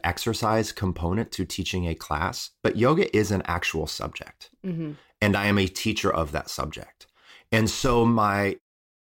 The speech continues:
Speaker 1: ethical responsibility is to educate people on the subject, not just lead a group exercise class. And to me, that is a fundamental belief that is deeply ingrained in me.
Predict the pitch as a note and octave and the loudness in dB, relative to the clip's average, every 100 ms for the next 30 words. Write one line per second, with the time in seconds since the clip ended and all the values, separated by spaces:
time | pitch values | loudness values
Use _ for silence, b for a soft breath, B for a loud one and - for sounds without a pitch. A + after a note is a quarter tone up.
0 | _ _ - C3 - D3+ C3 G2+ F#2+ - | _ _ 0 2 2 2 4 6 4 2
1 | G2 F#2 - D2+ G2+ C3+ G#2+ - - _ | 0 0 -4 -4 0 0 -2 -6 -14 _
2 | - F#2+ - - F2+ F#2 G2+ - F#2+ - | 0 0 2 -2 0 0 -2 0 -2 -2
3 | G#2+ A#2+ F2 - E2 F2 F2 - B2+ - | -6 -2 0 0 0 0 -2 0 0 0
4 | B1+ - - - _ F2 E2+ E2+ E2 - | -8 -10 -16 -20 _ -6 0 2 0 0
5 | F2 - D#2+ D#2+ D#2+ D2 C#2+ E2+ - D2 | -4 -2 -6 -4 -4 -6 -4 -4 -6 -8
6 | - - - - - - - B B B | -10 -10 -14 -16 -14 -16 -16 B B B
7 | - A#2+ - B2 C3 E3 E3 - _ _ | 0 2 4 4 6 4 2 0 _ _
8 | _ _ _ _ A#2 A2 A#2 A#2+ G2+ - | _ _ _ _ -2 0 2 0 0 -2
9 | - G#2+ B2 A#2 A2 G#2 F#2+ F#2 F2+ F2+ | 0 2 4 4 4 2 2 0 0 -4
10 | E2 - F2 E2+ D#2 - F#2 F2 F#2 E2+ | -6 -6 -2 0 -2 -4 -4 -2 -2 -2
11 | E2 F#2 G2+ F#2+ E2+ D#2 D2+ | -2 -2 0 -2 -2 -4 -6